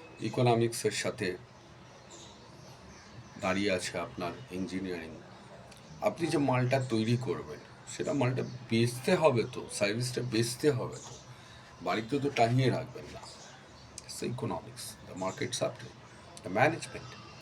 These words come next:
একটা বিশাল আমি সুন্দর ছবি আঁকলেন, সেটা অ্যাকসেপ্টেবল হতে হবে তো মার্কেটে,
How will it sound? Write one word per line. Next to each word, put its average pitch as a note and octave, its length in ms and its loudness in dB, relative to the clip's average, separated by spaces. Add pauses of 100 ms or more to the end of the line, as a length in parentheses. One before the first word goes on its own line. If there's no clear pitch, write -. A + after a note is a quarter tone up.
(560)
একটা B2 120 4
বিশাল C#3 340 4
আমি D3+ 160 4
সুন্দর C3 460 6
ছবি G2+ 320 0
আঁকলেন, D#2 320 -6 (140)
সেটা - 220 -2
অ্যাকসেপ্টেবল - 720 2
হতে B2 220 2
হবে F2+ 260 -2
তো F2 100 -6
মার্কেটে, E2 420 -8